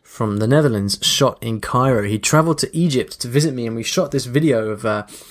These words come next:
of me walking around the streets of Cairo, um, using some Arabic and talking about languages. It's really cool.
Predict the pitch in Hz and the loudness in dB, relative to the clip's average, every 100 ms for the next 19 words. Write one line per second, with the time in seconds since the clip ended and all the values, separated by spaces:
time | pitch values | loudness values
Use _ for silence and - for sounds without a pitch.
0 | - _ - 110 120 110 113 120 117 110 | -20 _ -12 -4 -2 0 -2 -2 -2 -2
1 | 107 104 - 110 - - - 104 107 104 | -2 -2 -2 -2 -4 -4 -2 -2 0 -2
2 | 101 - _ _ _ _ - 98 95 92 | -4 -8 _ _ _ _ -6 -4 -4 -6
3 | 92 92 - 117 110 110 107 101 110 113 | -6 -8 -8 -4 -2 -2 -2 -2 -2 -2
4 | 113 104 - 127 120 107 107 104 104 98 | -2 -4 -2 -2 0 -4 -4 -4 -4 -4
5 | 98 110 127 - 135 185 214 - 143 123 | -6 -6 -6 -2 2 2 2 2 2 2
6 | 101 | -2